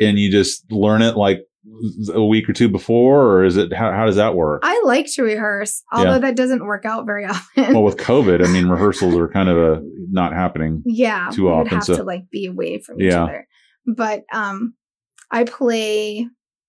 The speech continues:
Speaker 2: uh, with Mel and C.
Speaker 1: Okay.
Speaker 2: Um,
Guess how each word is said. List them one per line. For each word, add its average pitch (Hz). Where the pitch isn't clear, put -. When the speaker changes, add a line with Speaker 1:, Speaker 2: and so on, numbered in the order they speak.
Speaker 2:
uh, 202
with 196
Mel 214
and 214
C. 196
Speaker 1:
Okay. 90
Speaker 2:
Um, 202